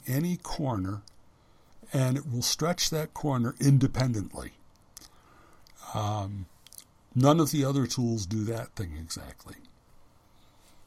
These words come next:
You can then pick a different corner to add more distortion, and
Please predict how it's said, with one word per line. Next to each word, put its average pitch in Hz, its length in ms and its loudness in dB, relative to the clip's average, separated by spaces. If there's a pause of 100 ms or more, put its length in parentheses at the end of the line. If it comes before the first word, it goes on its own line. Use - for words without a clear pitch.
(400)
You 113 100 -2
can 117 160 2
then 175 220 6
pick - 240 10
a 101 60 -2
different 156 520 4
corner 107 420 -2
to 113 180 -6
add 98 160 -6
more 180 260 4
distortion, 107 760 -2 (1400)
and 190 320 2